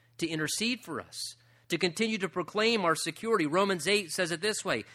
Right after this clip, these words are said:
"Who then will condemn us?" Don't answer that. It probably happened this week. "Who will condemn us?"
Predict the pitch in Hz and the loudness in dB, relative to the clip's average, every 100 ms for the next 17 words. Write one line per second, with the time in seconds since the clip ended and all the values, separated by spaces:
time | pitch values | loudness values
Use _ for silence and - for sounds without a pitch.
0 | - - 226 233 208 208 202 196 190 - | -12 0 2 4 4 4 2 0 2 0
1 | 170 151 208 196 117 - - - 104 117 | -2 4 4 4 0 -4 -10 -12 -12 -8
2 | 143 - 101 95 123 - _ _ _ _ | -6 -6 -6 -6 -6 -10 _ _ _ _
3 | _ 107 104 113 127 147 - 107 - - | _ -10 -4 -4 -2 -4 -4 -6 -8 -12
4 | - - - 226 262 254 247 226 226 233 | -20 -10 4 6 10 8 8 8 8 10
5 | 139 | 6